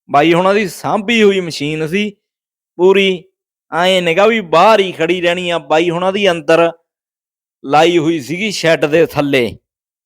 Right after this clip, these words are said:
ਉੱਥੋਂ ਕੱਢੀ ਆ। ਤੇ ਉੱਥੇ ਵੀ ਮਿੱਤਰੋ ਤਰਪਾਲ ਪਾਈ ਹੋਈ ਸੀ ਅੰਦਰ ਵੀ, ਐਂ ਨਿਗਾ ਵੀ ਉਦਾਂ ਹੀ ਰੱਖੀ ਸੀਗੀ।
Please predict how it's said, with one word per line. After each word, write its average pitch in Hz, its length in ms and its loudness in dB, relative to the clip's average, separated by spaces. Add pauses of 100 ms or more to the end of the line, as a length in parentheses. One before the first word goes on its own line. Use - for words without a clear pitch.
(540)
ਉੱਥੋਂ 165 420 -2
ਕੱਢੀ 151 340 0
ਆ। 208 80 4
ਤੇ 208 100 -2
ਉੱਥੇ 202 440 0
ਵੀ 220 100 -6
ਮਿੱਤਰੋ 226 440 0 (1400)
ਤਰਪਾਲ 175 540 4
ਪਾਈ 196 300 0
ਹੋਈ 185 200 -2
ਸੀ 190 180 -6
ਅੰਦਰ 170 300 -2
ਵੀ, 160 180 -6 (300)
ਐਂ 170 240 -4
ਨਿਗਾ 175 300 0
ਵੀ 214 140 -4
ਉਦਾਂ 175 340 0
ਹੀ 180 100 -2
ਰੱਖੀ 165 400 -4
ਸੀਗੀ। 143 320 -8